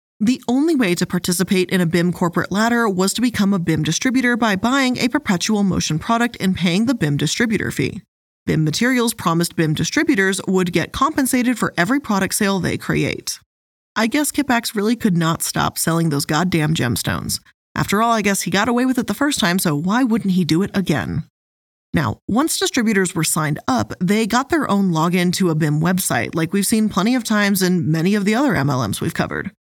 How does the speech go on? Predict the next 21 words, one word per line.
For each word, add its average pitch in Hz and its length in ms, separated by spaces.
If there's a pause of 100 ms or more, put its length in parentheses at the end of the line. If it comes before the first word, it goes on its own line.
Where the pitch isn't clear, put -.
(200)
A 233 40
bim 330 220
corporate 285 320
ladder 185 260
had 180 260
eight 277 180
people 247 280
on 254 80
the 262 80
bottom, 160 440
four 311 240
supervisors, 170 680
two 226 200
managers, 180 520
and 156 280
a 147 80
direct 247 380
salesperson 175 840
at 123 240 (140)
the 147 100
top. - 420